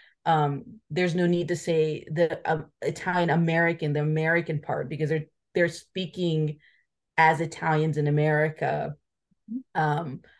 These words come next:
Speaker 1: but if they had to talk to an Italian from Italy, they'd probably specify Italian American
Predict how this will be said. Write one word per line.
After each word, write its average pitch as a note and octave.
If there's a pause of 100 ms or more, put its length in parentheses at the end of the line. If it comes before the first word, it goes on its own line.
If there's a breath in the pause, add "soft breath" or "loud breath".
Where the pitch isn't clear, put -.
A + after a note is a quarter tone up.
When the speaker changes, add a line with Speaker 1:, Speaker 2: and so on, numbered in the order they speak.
(200 soft breath)
Speaker 1:
but D#3
if E3
they F3
had D#3+
to D#3+
talk D3+
to D3+
an D#3
Italian D3+ (260)
from C#3 (180)
Italy, D3
they'd D#3+
probably C#3+
specify -
Italian C3
American -